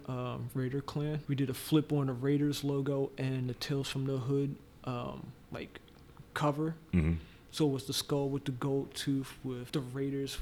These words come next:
Speaker 1: where, like, the crosses would be behind them. We made 'em two forties.
Speaker 2: Dope.
Speaker 1: And then they took that shirt on tour and it,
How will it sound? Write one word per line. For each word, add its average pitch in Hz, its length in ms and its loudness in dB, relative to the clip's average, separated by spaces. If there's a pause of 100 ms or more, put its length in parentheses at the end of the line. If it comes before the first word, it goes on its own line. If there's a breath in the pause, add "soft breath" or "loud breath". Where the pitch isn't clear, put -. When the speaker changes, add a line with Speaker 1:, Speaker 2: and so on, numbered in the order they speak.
Speaker 1:
where, 123 280 -4
like, - 260 -10 (320)
the 117 240 -4 (580)
crosses 139 420 -2
would 135 140 -4
be 135 100 0
behind 127 320 -4
them. 131 140 -2
We 135 40 -2
made 131 140 -2
'em 123 100 -6
two 135 180 -4
forties. 139 580 -4
Speaker 2:
Dope. 151 420 4
Speaker 1:
And 143 140 6
then 131 100 2
they 131 80 8
took - 260 4
that 135 120 -2
shirt 135 240 -4
on 135 140 -4
tour 135 280 -6
and 123 100 -6
it, - 60 -12